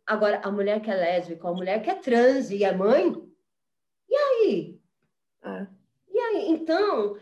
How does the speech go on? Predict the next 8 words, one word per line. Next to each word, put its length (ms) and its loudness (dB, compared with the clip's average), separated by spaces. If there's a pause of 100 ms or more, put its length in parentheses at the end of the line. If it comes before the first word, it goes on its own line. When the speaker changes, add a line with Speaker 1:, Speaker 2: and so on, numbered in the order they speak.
(160)
Speaker 1:
é, 420 2
eu 80 0
entendo 1040 0
que 320 -8
a 120 0
gente 420 -6 (240)
tem 180 -4
trabalhado 1000 -6